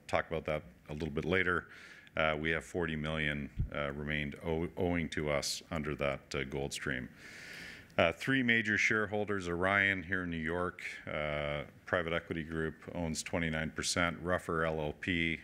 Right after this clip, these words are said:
a U K based, uh, asset manager, owns thirteen percent. And Hudbay, uh, still owns, uh,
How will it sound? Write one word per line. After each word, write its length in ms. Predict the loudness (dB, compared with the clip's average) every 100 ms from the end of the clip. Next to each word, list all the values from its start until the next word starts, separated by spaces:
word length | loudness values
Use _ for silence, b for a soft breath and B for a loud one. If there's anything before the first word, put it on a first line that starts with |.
| -8 -4
a 40 |
U 220 | 0 -2
K 240 | 0 0 0
based, 540 | -2 -2 -2 -8 -10 -8
uh, 40 | -4
asset 520 | -2 -2 -4 -4 -4
manager, 460 | -2 -2 -2 -2
owns 160 | -2 -4
thirteen 460 | 0 0 0 -4 -4
percent. 480 | -4 -2 0 -2 -4 B B B B B 4
And 120 | 4
Hudbay, 640 | 4 2 2 2 2 -2 -6 -14 -6
uh, 440 | -4 -2 -2 -4
still 340 | -6 -2 0 0
owns, 480 | -2 -4 -6 -6
uh, 480 | -4 -2 0 -2 -4